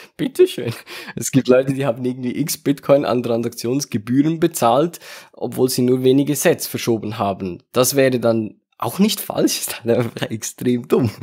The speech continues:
Ähm, und darauf kann man sich ein bisschen achten, aber die meisten Wallets, wie zum Beispiel,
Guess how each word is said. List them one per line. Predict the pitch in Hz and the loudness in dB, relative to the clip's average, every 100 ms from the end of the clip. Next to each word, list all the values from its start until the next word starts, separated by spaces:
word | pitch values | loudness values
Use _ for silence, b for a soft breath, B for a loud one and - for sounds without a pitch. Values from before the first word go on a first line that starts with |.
| 311 B B B B | -8 B B B B
Ähm, | - 113 117 120 - - 101 | 0 2 2 0 -8 -14 -2
und | 139 131 131 - _ _ _ _ - - | 2 2 0 -6 _ _ _ _ -16 -10
darauf | - 113 127 - | -2 0 0 -2
kann | 117 | -4
man | 117 | -4
sich | 110 101 | -6 -8
ein | 104 | -10
bisschen | 104 - 101 - | -10 -8 -10 -2
achten, | 127 - - 156 156 - _ | -2 -2 -2 2 2 0 _
aber | 98 123 127 117 | 2 2 0 -8
die | 113 | -8
meisten | 110 - 123 131 - 117 113 110 - | -8 -8 -8 -6 -4 -2 0 -2 -4
Wallets, | 95 101 139 123 120 - | -2 0 4 4 2 -4
wie | 107 | -6
zum | 110 | -4
Beispiel, | 101 107 - 104 107 | -2 -2 -4 -2 -2